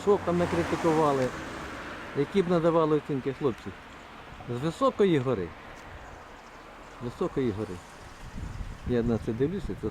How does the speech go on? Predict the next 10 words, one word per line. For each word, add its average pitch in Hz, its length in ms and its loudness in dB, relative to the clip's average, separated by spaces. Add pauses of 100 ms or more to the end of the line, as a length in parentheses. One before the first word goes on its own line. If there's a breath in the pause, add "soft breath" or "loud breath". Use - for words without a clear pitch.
слухаю, 110 320 -4
так 107 200 -4
що - 80 -8 (1900)
абсолютно 123 600 0 (1400)
мене 117 400 2
це 117 60 0
не 110 160 0 (680)
задіває. 104 600 -2 (2000)
Та, 147 240 2
о, 160 180 6